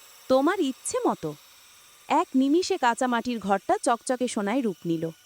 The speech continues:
গ্রামের মানুষ এসে দেখতে লাগল,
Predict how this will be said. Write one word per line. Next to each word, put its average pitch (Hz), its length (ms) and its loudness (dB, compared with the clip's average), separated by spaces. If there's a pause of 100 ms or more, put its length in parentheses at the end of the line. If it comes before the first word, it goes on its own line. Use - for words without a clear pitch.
(680)
গ্রামের 220 420 0
মানুষ 233 360 -2
এসে 262 180 -2
দেখতে 196 320 -2
লাগল, 190 360 -2